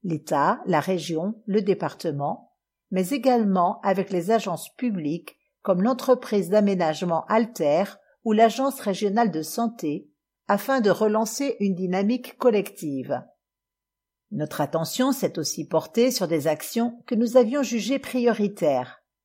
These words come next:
Le projet de la rue Clémenceau a été relancé et ajusté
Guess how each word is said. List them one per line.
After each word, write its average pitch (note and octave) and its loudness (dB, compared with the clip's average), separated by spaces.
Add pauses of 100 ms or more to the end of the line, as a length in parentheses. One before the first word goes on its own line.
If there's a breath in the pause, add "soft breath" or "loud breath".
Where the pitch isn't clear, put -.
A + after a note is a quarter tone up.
(360)
Le D3 -2
projet D#3+ 2
de G3 4
la B3 4
rue E3 -6
Clémenceau F#3+ 0 (180)
a G3+ 6
été G3 4
relancé A#3+ 4
et D#3+ -2
ajusté F#3+ -2